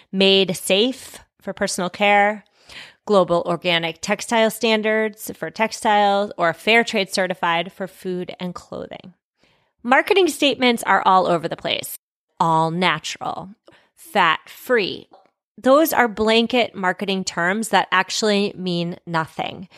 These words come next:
And it is slowly becoming more profitable for companies to become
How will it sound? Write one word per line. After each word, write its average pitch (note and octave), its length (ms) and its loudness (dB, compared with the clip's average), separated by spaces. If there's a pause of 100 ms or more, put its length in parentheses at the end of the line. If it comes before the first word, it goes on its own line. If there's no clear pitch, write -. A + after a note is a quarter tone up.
(400)
And G#3 480 2
it B3+ 140 -2
is C#4+ 180 0
slowly F4+ 380 2
becoming B3+ 540 0
more G3 280 0
profitable B3 840 -2
for A3+ 180 -2
companies G#3+ 600 -2
to G3+ 100 -8
become F#3+ 420 0